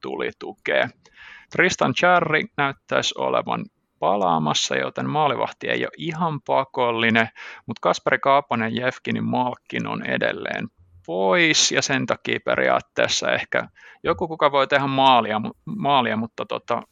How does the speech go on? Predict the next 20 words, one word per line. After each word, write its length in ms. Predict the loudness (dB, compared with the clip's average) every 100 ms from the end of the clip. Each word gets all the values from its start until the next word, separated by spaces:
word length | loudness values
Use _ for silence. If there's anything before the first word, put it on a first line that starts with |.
| _ _ _
ehkä 220 | -2 2
joku 220 | 0 0 0
vaikka 220 | 2 0
niinku 320 | 0 -2 -4
Ri-, 320 | 0 -2 -2 _ _ _ _ -10 -8
äh, 300 | -8 -10 -8
Rikard 400 | -4 2 2 2 4
Rakell 520 | 4 4 0 -6 -6
voisi 300 | -6 -4 -4
olla 200 | -4 -4
esimerkiksi 640 | -2 -4 -4 -6 -4 -2 -2
aika 440 | 0 0 0 -2 -6
sopiva 460 | -8 -8 -8 -8 -4
tähän 260 | -4 -2
tilanteeseen, 720 | 2 4 4 4 2 4 4
jos 220 | 4 2 0
vaan 180 | 0
irtoaa 340 | 2 0 0 -2
sopivalla 440 | -4 -4 -4 -2
hinnalla. 420 | -2 -4 -4 -8